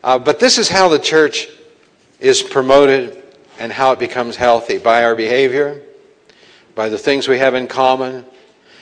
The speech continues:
by you and I, you and me using our spiritual gifts together. Let's,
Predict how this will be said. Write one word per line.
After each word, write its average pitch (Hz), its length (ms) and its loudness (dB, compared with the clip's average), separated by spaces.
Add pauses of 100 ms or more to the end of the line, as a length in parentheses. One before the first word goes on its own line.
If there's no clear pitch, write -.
(140)
by 117 220 4
you 135 320 0
and 143 100 -2
I, 139 160 -6 (140)
you 139 200 -2
and 127 140 -4
me 131 240 0
using 123 320 -2
our 117 100 0
spiritual 131 460 -2
gifts 120 300 -4
together. 117 420 -2
Let's, 110 240 -4